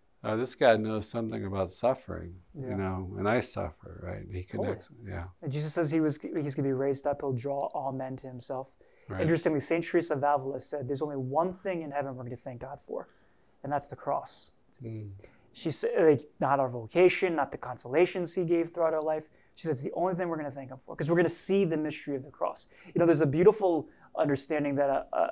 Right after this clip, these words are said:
Speaker 2: a kind of in prayer I got this past year was, it was kinda, I never understood in, in the, you know, the, the, the good, the, at the crucifixion, there's the good thief and the bad thief.
Speaker 1: Yeah.
Speaker 2: But in one gospel, I can't remember which one, it says that both thieves were, like,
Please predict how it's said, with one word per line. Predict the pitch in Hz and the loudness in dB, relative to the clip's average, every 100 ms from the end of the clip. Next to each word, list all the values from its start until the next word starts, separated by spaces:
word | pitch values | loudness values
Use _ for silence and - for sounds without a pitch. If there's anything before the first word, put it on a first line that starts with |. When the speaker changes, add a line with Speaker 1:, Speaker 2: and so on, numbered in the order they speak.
| - | -2
Speaker 2:
a | |
kind | - 160 147 | -2 2 2
of | 156 | 2
in | 139 | 0
prayer | 151 143 | 2 2
I | 139 | 2
got | 143 - - | 0 -2 -6
this | 143 | -10
past | - 151 135 - | -6 -4 -4 -4
year | 147 135 - - - | -2 -2 -6 -18 -2
was, | 185 165 | 2 4
it | |
was | 156 | 6
kinda, | 196 220 190 - | 6 6 6 4
I | - 170 | 0 2
never | 165 196 226 | 2 2 0
understood | 190 - - 160 156 | 0 -2 2 2 2
in, | - 151 143 | -2 -6 -4
in | 170 | -6
the, | 147 139 - | -6 -8 -6
you | 196 | 0
know, | 160 139 | 2 2
the, | 139 | 0
the, | - 139 127 | -2 -4 -2
the | |
good, | 131 160 156 - | 0 0 0 -4
the, | 156 139 135 135 _ _ - - _ _ - | -2 0 -2 -6 _ _ -20 -20 _ _ 0
at | 180 175 | 2 2
the | - | -2
crucifixion, | - 151 127 - 143 - 143 135 - _ _ | -2 -2 0 0 -2 -2 -4 -6 -14 _ _
there's | 151 127 | -4 -2
the | |
good | 131 139 | 2 2
thief | - 139 131 131 | 2 -4 -4 -8
and | 127 | -8
the | |
bad | 120 143 - | -8 -8 -10
thief. | - - - - - 135 | -12 -12 -16 -20 -16 -8
Speaker 1:
Yeah. | 117 | 4
Speaker 2:
But | 165 | 4
in | 143 | 8
one | 190 247 | 8 12
gospel, | 151 135 147 | 10 10 4
I | |
can't | 135 | 2
remember | 156 147 | 2 2
which | 139 160 | 2 2
one, | 147 | 0
it | |
says | 135 147 | 0 -4
that | 131 117 - | -4 -2 10
both | 175 226 - - | 12 12 6 -12
thieves | - 165 139 131 127 - - | -8 0 0 0 -2 -4 -4
were, | - 151 135 - | -2 0 0 0
like, | 151 131 | 0 0